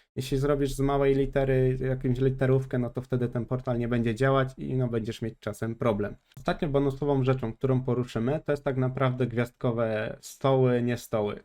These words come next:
Co jest w tym ważne? Gwiazdkowe stoły odblokowują ci wyższy poziom na przykład warsztatu, kuźni czy tam paleniska, czyli do gotowania rzeczy. Bez tego na przykład nie odblokujesz niektórych recept, więc to jest bardzo ważne, więc rób to na bieżąco.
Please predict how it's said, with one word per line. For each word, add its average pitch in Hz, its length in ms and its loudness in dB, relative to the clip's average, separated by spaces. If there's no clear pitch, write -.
Co - 180 0
jest 147 160 0
w - 100 -20
tym 139 180 0
ważne? 139 400 0
Gwiazdkowe 143 420 -2
stoły 151 300 -2
odblokowują 139 560 0
ci 135 140 -2
wyższy 135 300 -2
poziom 131 300 2
na 127 80 2
przykład 127 220 -4
warsztatu, 127 540 -2
kuźni 127 480 0
czy 127 120 -6
tam 123 160 -2
paleniska, 127 600 2
czyli 107 180 -6
do 113 100 -2
gotowania 113 520 -2
rzeczy. 117 360 -4
Bez 131 220 -2
tego 143 200 2
na 135 120 2
przykład 131 220 0
nie 131 80 4
odblokujesz 127 480 2
niektórych 131 400 2
recept, 131 480 -2
więc 117 240 -6
to - 80 -2
jest 117 120 -2
bardzo 120 320 -2
ważne, 120 320 -2
więc 117 280 -6
rób 127 200 0
to 123 100 -4
na 120 160 0
bieżąco. 123 680 -2